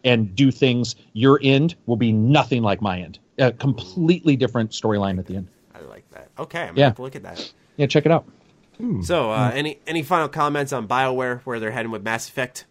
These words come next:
Speaker 3: No, I'm optimistic. I've, I've never picked up a Mass Effect game really and fully played through, but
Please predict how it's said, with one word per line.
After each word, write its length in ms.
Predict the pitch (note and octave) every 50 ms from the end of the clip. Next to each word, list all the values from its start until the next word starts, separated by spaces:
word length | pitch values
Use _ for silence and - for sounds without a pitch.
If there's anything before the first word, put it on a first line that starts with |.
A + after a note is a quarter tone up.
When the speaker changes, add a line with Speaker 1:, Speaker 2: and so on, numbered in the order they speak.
| _ _ _ _ _ _ _ _ _ _ _ _ _ _ _ _ _ _ _ _ _ _ _ _ _ _ _ _ _ _ _ _ _ -
Speaker 3:
No, 180 | - A2+ D3 G3
I'm 300 | A#3 A#3+ D#3 D3+ F#3+ G3+
optimistic. 560 | G3 G3 F#3+ - D3 D3 D#3+ D#3+ - A2+ F2 E2
I've, 240 | D#2+ G#2 B2+ B2
I've 200 | C#3 B2+ C3+ -
never 200 | - D#3+ D3 D#3+
picked 260 | C#3 - D3 C3 - C3+
up 140 | C3 A2+
a 40 | A2
Mass 300 | G2+ G2+ G#2 G#2 F#2+ -
Effect 320 | G2+ F2 G2 G2+ F#2+ E2+ -
game 380 | A2 G2+ F#2+ F#2 F#2 F#2 F2+
really 280 | F#2+ G#2 G#2 F#2+ F#2+ F#2
and 180 | F2 E2+ E2
fully 200 | D#2+ - B2 G#2 F#2
played 260 | - G#2 G2+ F#2+ E2+
through, 200 | G#2+ G#2+ G2+ F#2
but 220 | E2+ F#2+ F2 E2+